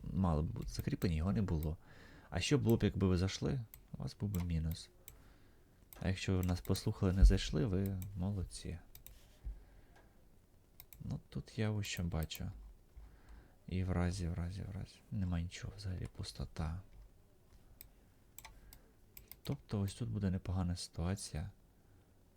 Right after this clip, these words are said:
для створення можливої. Ні, давайте я все-таки по об'єму вирахую, а не, як то кажуть, від балди поставимо.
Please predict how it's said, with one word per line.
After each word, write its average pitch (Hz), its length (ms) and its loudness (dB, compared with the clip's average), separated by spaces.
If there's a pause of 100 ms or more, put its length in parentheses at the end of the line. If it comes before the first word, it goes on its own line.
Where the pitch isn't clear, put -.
для 80 420 0
створення 92 840 0
можливої. 82 640 -2 (1400)
Ні, 104 180 2
давайте 98 400 2
я 87 60 -4
все-таки 85 440 -6 (180)
по 98 140 4
об'єму 107 480 4
вирахую, 90 680 2 (1120)
а 85 140 -2
не, 80 300 0 (260)
як - 100 -8 (120)
то - 80 -18
кажуть, 85 280 -4
від 87 160 0
балди 87 300 4
поставимо. 82 680 -2